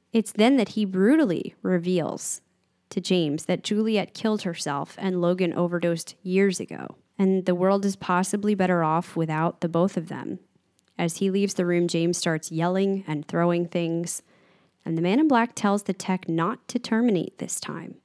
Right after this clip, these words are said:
to leave him for a few days so they can observe his degradation.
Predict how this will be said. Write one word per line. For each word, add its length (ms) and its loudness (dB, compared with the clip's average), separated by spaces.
to 140 -6
leave 240 0
him 160 2
for 160 -2
a 60 0
few 260 -2
days 340 -2
so 140 0
they 160 -2
can 120 -6
observe 500 -2
his 200 -4
degradation. 840 -8